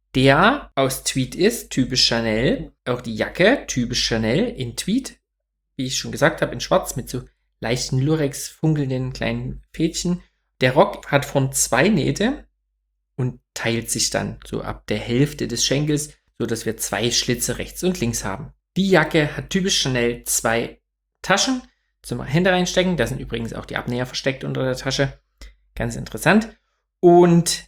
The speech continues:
sehr schöne Knöpfe. Ganz einfach gerade geschnitten, die an den Ärmeln, an den langen Ärmeln, so weit, so lang sind die gar nicht. Ähm,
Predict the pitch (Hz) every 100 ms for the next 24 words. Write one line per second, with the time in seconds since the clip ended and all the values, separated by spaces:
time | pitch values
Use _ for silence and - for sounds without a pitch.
0 | _ _ - 131 156 156 139 120 - 123
1 | - 208 - - _ _ _ - _ _
2 | _ _ _ 156 208 - 165 170 160 -
3 | 135 147 170 165 160 151 151 151 147 151
4 | 151 - _ _ _ - 139 139 135 135
5 | - _ _ - 139 135 139 143 151 170
6 | 147 131 127 123 127 127 135 147 139 135
7 | - _ _ _ _ - 131 127 117 104
8 | 107 120 110 117 - 170 131 113 120 131
9 | 139 120 117 -